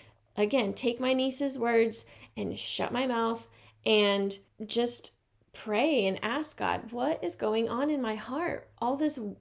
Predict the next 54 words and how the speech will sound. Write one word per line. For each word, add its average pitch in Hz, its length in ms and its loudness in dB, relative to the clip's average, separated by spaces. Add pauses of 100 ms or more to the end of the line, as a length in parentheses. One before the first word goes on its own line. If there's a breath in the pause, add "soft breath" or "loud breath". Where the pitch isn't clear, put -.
(100)
word 254 640 4
vomit 208 460 -2
that 220 160 -4
keeps 254 260 -8
coming 247 400 -4
out 247 240 -4
or 214 140 0
that's 220 200 0
about 220 360 -2
to - 60 -4
come 226 280 -2
out 247 320 -4 (640 loud breath)
is 240 160 4
coming 339 440 0
from 226 200 -2
somewhere, 208 420 0
and 214 120 0
I 254 80 0
need 311 180 0
to - 40 -12
go 247 120 0
deal 208 260 2
with 247 160 0
that 214 220 -2 (100)
first. - 520 -4 (360 soft breath)
I 226 260 4 (180)
honestly 277 560 2
need 226 180 2
to 226 100 0
go 220 160 2
take 214 220 -4
a 196 60 -2
look 190 240 -2
at 262 100 -6
that 339 260 -2 (920)
and 220 120 2
look 220 140 0
at 233 80 0
the 214 80 2
log 202 340 2
in 262 140 2
my 277 180 0
own 294 180 2
eye 320 200 0
before 233 340 0
I 220 100 4
deal 214 200 4
with 214 100 -4
the 202 80 -2
speck 220 520 -2
in 226 120 -2
my 208 120 0
husband's 226 440 -2
eye 302 220 0